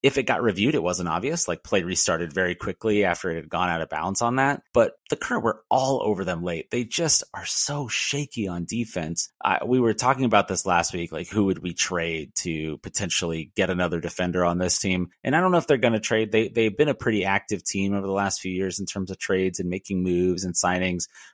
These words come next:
But then I was starting to think about it. Elizabeth Ball should be pretty close to coming back. She was supposed to come back around when Kristen Hamilton did, but Hamilton's now played in two games.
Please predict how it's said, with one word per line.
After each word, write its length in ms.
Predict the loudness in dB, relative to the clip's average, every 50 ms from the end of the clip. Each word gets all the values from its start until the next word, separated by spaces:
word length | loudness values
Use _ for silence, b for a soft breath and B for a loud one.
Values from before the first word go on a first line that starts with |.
| B _
But 100 | 0 2
then 100 | 2 4
I 40 | 4
was 100 | 2 2
starting 180 | 2 0 0
to 40 | 0
think 120 | 0 0
about 200 | 2 2 2 4
it. 40 | 4
Elizabeth 440 | 4 4 4 4 4 2 0 2 4
Ball 180 | 4 4 4 4
should 180 | 2 -2 -4
be 100 | -6 -10
pretty 260 | -4 -2 -2 0 0
close 240 | 0 0 0 0 0
to 100 | -2 -2
coming 260 | -2 -2 -2 -2 -2
back. 240 | -2 -4 -6 -8 -8 -8
She 120 | -8 -6
was 120 | -6 -6 -6
supposed 200 | -6 -6 -6 -8
to 60 | -6
come 140 | -4 -2 0
back 220 | 0 -2 -2 -2
around 320 | 0 2 2 2 2 2 0
when 100 | -2 -4
Kristen 340 | -4 -4 -4 -4 -6 -8
Hamilton 440 | -4 -2 0 0 0 -2 -4 -6 -4
did, 140 | -4 -4 -4
but 120 | -4 -6
Hamilton's 440 | -4 -4 -4 -4 -6 -6 -8 -8 -6
now 140 | -6 -6 -8
played 260 | -6 -6 -6 -6 -6
in 120 | -6 -6 -6
two 200 | -6 -6 -6 -8
games. 460 | -8 -10 -10 -8 -8 -6 -6 -6